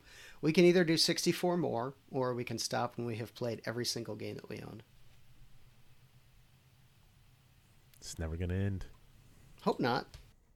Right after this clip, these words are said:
Speaker 2: Yeah, me too. All right. So, folks, how do you get a game on this list? Well, you can be like Kevin Bertram, and you can be awesome, and you can go support our Patreon, and you get to pick a game if you back at a certain level.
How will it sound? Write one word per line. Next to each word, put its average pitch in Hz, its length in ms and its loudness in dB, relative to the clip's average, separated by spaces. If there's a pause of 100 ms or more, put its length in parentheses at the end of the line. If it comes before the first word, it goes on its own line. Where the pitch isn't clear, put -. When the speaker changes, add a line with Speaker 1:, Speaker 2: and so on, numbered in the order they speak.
(640)
Speaker 2:
Yeah, 80 220 0 (260)
me 254 80 -4
too. - 280 -4 (400)
All 151 100 12
right. 131 180 10 (440)
So, 110 380 10 (140)
folks, - 600 4
how 127 180 6
do 147 80 10
you 143 320 10
get 107 340 6
a - 60 -6
game 92 380 0
on 92 140 0
this 90 180 -2
list? 98 200 0 (220)
Well, 123 100 10
you 147 160 8
can 170 120 6
be 120 80 10
like 90 160 6
Kevin 101 240 0
Bertram, 92 420 0
and 117 140 0
you 123 80 4
can 123 100 2
be 120 80 6
awesome, 120 380 6
and 131 160 0
you 135 80 4
can 147 100 2
go 139 120 10
support 139 260 8
our 123 80 10
Patreon, 147 600 6 (500)
and 110 260 4 (160)
you 113 100 -2
get - 120 2
to - 40 -6
pick 101 160 0
a 98 40 -8
game 117 260 0
if 107 140 0
you 98 240 2
back 82 320 2
at - 80 2
a - 20 -6
certain - 260 -4
level. 101 320 0